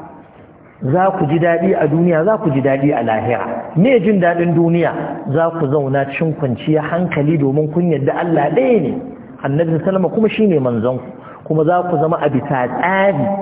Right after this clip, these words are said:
Ba za ku riƙe rayuwa ta hargido ba. Domin duk wani tsarin da ba musulunci ba, sai ka ga hargido a ciki.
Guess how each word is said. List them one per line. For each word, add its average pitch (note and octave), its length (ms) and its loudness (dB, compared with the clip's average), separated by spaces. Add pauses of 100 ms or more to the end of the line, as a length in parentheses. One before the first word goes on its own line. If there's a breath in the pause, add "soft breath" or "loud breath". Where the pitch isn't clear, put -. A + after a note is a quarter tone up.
(340)
Ba F#3+ 140 2
za A#3+ 140 2
ku G#3+ 140 0
riƙe F3+ 220 0
rayuwa D#3 440 0
ta E3 120 -2
hargido C#3 640 0
ba. F#2 140 -4 (960)
Domin D#3 380 2
duk C#4+ 220 2
wani C4 200 4
tsarin A#3 400 2
da D3+ 80 4
ba C3 160 0
musulunci D3+ 640 0
ba, - 440 -4
sai A#3 80 0
ka G#3+ 160 2
ga G3+ 100 4
hargido B2+ 460 0
a - 100 -2
ciki. - 280 -12